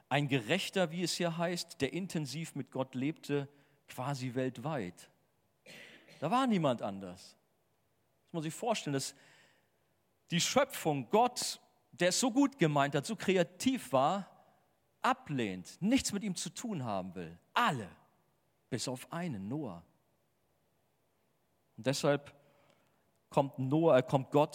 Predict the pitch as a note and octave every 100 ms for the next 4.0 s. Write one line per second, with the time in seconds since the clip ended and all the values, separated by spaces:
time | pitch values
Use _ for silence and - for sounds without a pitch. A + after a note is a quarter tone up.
0 | - - C#3+ C3+ D3 G3 A#2+ C3+ C#3+ -
1 | - _ _ _ _ _ _ _ - B2+
2 | - D#3 D3+ - B2+ C3+ - F3 - -
3 | A2 G2 - A2+ G#2 C#3+ C#3+ F2 E2+